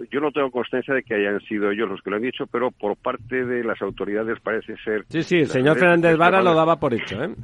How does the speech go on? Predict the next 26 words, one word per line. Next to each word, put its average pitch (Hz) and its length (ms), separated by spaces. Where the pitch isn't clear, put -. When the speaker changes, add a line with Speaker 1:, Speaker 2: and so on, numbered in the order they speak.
Speaker 1:
Parece 92 340
ser 113 240
que 92 420
lo 87 140
da 85 80
por 107 160
hecho. - 160
Entonces, 101 480
eh, 98 180
eh, 95 280
esperemos 110 520
que 113 100
esto - 200
sea 104 220
realmente 101 400
cierto, 131 480
porque, 98 760
eh, 95 60
evidentemente, 98 1040
las 82 300
ayudas 107 360
que 95 140
se - 120
reciben 104 420
de 95 60
Europa 110 420